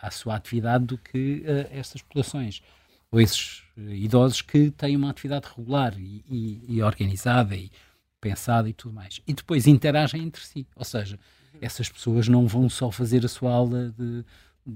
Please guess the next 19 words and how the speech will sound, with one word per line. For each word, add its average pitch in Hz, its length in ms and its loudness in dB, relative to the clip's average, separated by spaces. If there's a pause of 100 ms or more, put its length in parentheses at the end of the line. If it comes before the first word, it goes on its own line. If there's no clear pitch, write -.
(140)
ginástica 113 580 -2
ou 101 40 -12
de 110 100 0
hidroginástica, 110 640 -4
seja 113 260 4
o 101 60 4
que - 80 -12
for, 113 260 0 (320)
vão 101 120 -4
depois 104 320 -4
sair 101 260 -8
em 127 100 2
conjunto. 147 640 4 (420)
Ah, 113 380 0
as - 140 -6
que - 100 -18
têm, 117 420 -4
que - 140 -20
criam 120 420 4